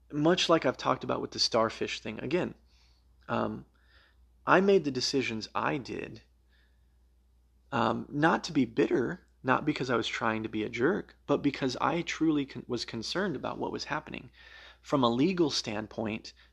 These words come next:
knowing that some of the people within the, the leadership of the chapter were encouraging and also actively involved in, um, cre-, uh, growing certain, uh, drugs,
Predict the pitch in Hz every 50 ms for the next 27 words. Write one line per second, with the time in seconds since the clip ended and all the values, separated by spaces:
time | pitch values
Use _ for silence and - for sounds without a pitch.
0 | _ - 123 131 156 165 165 156 147 135 127 - - - - 147 143 143 139 135
1 | - - 123 - 120 117 113 117 110 117 120 120 117 110 113 113 110 113 113 -
2 | - - 117 117 113 110 123 131 131 123 - - 123 113 - - - 117 113 107
3 | 107 - - _ - 123 110 117 117 - - 104 104 - - - 110 110 110 110
4 | 110 - _ _ _ _ _ _ _ _ _ _ _ - 123 123 120 120 117 120
5 | 110 - - 113 110 107 - - 156 156 147 135 139 147 139 131 - 82 117 117
6 | 117 123 120 - - - - - 113 113 110 - - 123 107 110 113 110 110 104
7 | 107 107 117 135 160 175 139 - - - - 101 98 101 101 - _ _ - -
8 | - - - - - - _ _ _ _ _ - 113 107 107 107 107 95 - _
9 | _ _ _ _ _ - - - - 123 120 123 - - 123 117 110 107 - -
10 | 117 117 120 131 123 127 131 139 139 135 143 143 139 - _ _ _ _ _ -
11 | - - - 131 - - 131 123 123 123 127 127 123 _ _ _ _ _ _ _
12 | _ _ _ _ - 113 113 113 113 107 110 120 120 120 147 165 165 - -